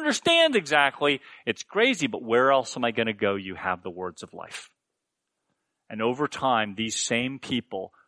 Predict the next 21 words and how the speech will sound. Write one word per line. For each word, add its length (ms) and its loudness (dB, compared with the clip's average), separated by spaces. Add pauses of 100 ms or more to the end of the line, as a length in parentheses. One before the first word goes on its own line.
(140)
who 140 -2
were 240 0
pretty 600 -2
pathetic 540 -2
in 80 -6
their 160 -2
own 160 -2
right 580 -2 (540)
when 160 -10
they 180 2
were 180 0
on 160 0
earth 320 0
and 120 -12
trying 320 -2
to 40 -4
bumble, 640 -2 (880)
turned 380 -4
the 180 -2
world 220 -2
around. 600 -6